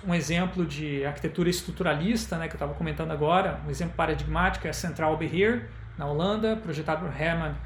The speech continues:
Hertzberger, que é um, um arquiteto humanista. Ele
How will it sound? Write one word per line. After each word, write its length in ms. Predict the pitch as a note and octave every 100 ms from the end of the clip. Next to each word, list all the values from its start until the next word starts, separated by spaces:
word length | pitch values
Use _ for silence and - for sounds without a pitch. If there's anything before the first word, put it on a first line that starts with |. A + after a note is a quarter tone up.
| - -
Hertzberger, 800 | F#3+ F#3+ - E3 A3 A3+ C4+ - - - -
que 180 | - F3
é 80 | F3
um, 320 | F3 E3+ E3+ - - - - -
um 60 |
arquiteto 760 | E3 - - F3+ F3+ G3 F3+ D#3+ E3 F3+
humanista. 540 | G3+ F#3 F#3+ A3+ -
Ele 220 | D3 D3